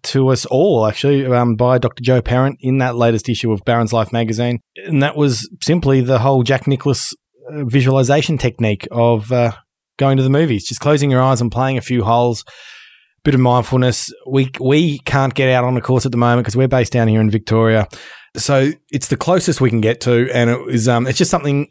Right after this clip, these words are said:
it really is pretty powerful, actually. You do it, you you relax yourself.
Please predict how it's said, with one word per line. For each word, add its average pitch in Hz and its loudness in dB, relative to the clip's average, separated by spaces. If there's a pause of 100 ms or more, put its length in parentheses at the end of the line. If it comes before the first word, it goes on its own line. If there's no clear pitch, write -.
(100)
it 139 0
really 196 2
is 160 2
pretty 147 0
powerful, 147 0
actually. 151 -4
You 139 -2
do 156 2
it, 156 0
you 135 -2 (420)
you 117 2
relax 120 0
yourself. 117 -2